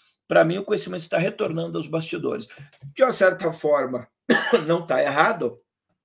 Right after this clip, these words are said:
ele está sendo perdido, mas o perdido aqui significa talvez que ele esteja retornando para os bastidores, porque Jesus fa-, fala assim, "Todo que busca, encontra.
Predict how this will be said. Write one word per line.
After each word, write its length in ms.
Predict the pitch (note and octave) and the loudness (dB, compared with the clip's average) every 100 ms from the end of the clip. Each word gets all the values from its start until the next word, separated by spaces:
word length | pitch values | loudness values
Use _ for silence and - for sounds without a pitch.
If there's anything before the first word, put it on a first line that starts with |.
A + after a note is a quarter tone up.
| _ | _
ele 100 | B2 | -12
está 400 | B2 - C3 - - - _ _ _ | -10 0 0 0 -10 -20 _ _ _
sendo 340 | - D3 B2+ | -6 -4 -4
perdido, 640 | A#2 E3+ B2 D3 G#3+ B3 A3+ _ _ _ _ - - | -4 -4 -2 -2 -2 -4 -14 _ _ _ _ -20 -16
mas 340 | - D#3+ F3 F3+ | -4 -2 0 0
o 140 | F#3+ | -2
perdido 580 | G#3+ F#3+ C3 F3+ A3+ G#3+ | -2 -4 -6 -6 -4 -4
aqui 240 | F#3+ G#3 | -4 -8
significa 680 | G3 G3+ G3 G3 - G3 G3+ | -8 -8 -8 -8 -8 -8 -8
talvez 420 | - F#3 D#3+ G3 | 0 0 2 -2
que 80 | - | -2
ele 80 | F#3+ | -4
esteja 320 | E3 F3+ F3 | -2 -2 0
retornando 720 | D#3+ A#3 A#3+ G#3 E3+ F#3 E3+ | 0 0 0 -4 -4 -6 -8
para 100 | F3 | -6
os 80 | E3 | -6
bastidores, 720 | E3 E3 F3 D#3+ C#3 B2 - - - _ | -4 -4 -6 -4 -2 -2 -6 -20 -20 _
porque 240 | D3+ - | -8 0
Jesus 520 | E3 E3 E3 F#3+ F#3 - C3+ B2 - | 2 2 2 0 -2 -10 -20 -18 -4
fa-, 160 | D#3+ | -4
fala 340 | D#3 - D#3+ D#3+ | -2 -4 -2 -2
assim, 340 | D#3 B2+ A#2 _ _ _ _ _ | -4 -8 -12 _ _ _ _ _
"Todo 320 | G3+ A3+ G3 | -2 0 -2
que 100 | E3 | -4
busca, 400 | C#3 E3 E3+ - | -2 -2 -4 -4
encontra. 720 | D#3+ - C#3 C3+ A#2 A#2+ - | -6 -8 -10 -10 -10 -14 -16